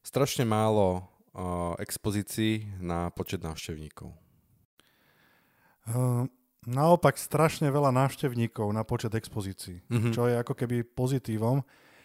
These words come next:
Speaker 2: A len pre predstavu, určite budeme pridávať aj fotky, ale pre predstavu ten priestor vyzeral podobne,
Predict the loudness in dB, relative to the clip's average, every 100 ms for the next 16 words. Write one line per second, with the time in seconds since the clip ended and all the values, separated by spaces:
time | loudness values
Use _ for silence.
0 | _ -20 -20 -4 0 4 4 4 4 4
1 | 4 6 6 8 8 6 2 2 2 2
2 | 4 4 4 2 4 4 2 0 0 2
3 | 4 4 2 0 -4 -6 -2 0 0 -2
4 | -20 -20 -20 _ 2 4 6 6 4 0
5 | -2 0 2 0 4 6 8 6 6 6
6 | 6 4 4 6 6 8 6 4 0 2
7 | 6 6 8 6 4